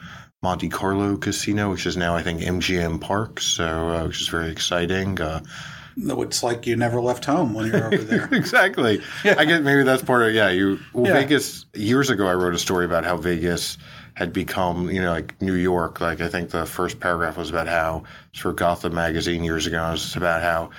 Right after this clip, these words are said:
Speaker 1: sort of, the perfect New York day, you know, you could
Speaker 2: Mm-hmm.
Speaker 1: go to shop at Barney's, you know, have, you know, lunch at, I think it's one of the, you know, one of the,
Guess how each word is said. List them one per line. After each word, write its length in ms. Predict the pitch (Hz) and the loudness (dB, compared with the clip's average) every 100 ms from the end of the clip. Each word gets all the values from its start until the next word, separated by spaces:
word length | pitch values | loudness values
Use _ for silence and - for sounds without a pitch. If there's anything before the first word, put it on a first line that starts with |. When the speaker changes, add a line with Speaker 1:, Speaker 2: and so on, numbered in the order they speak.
| - - | -18 -16
Speaker 1:
sort 160 | - 95 | -6 -4
of, 100 | 87 | -4
the 60 | - | -2
perfect 360 | 95 95 85 | -2 -2 -4
New 120 | 92 | -2
York 360 | 90 90 85 85 | 0 0 -2 -2
day, 300 | 92 87 85 | -2 0 0
you 140 | 82 | -2
know, 160 | 82 82 | -2 -2
you 140 | 82 | 0
could 200 | 160 156 | 2 4
Speaker 2:
Mm-hmm. 140 | 143 135 | 4 0
Speaker 1:
go 140 | 82 | -2
to 40 | - - - | -8 -16 -14
shop 340 | - - - 95 | -6 -4 -2 -4
at 120 | 87 | -2
Barney's, 760 | 135 123 120 113 107 101 95 90 | 0 2 2 2 2 2 2 0
you 100 | 90 | 0
know, 220 | 82 82 | 0 0
have, 540 | 82 82 80 78 76 | 0 0 -2 -4 -6
you 120 | 78 85 | -4 -2
know, 300 | 82 80 71 - - - | -2 -2 -6 -12 -14 -6
lunch 320 | 90 90 80 | -2 -2 -2
at, 360 | 85 80 - - | -2 -2 -4 -4
I 100 | - | -4
think 220 | - 101 | -2 -2
it's 240 | 92 - - | -2 -4 -4
one 240 | 95 104 | -2 -2
of 80 | 95 | 0
the, 220 | 90 82 80 | -2 0 0
you 80 | 90 | 0
know, 160 | 82 | -2
one 160 | 82 87 | -2 -2
of 80 | 82 | -2
the, 420 | 82 76 80 - | -2 -2 -4 -6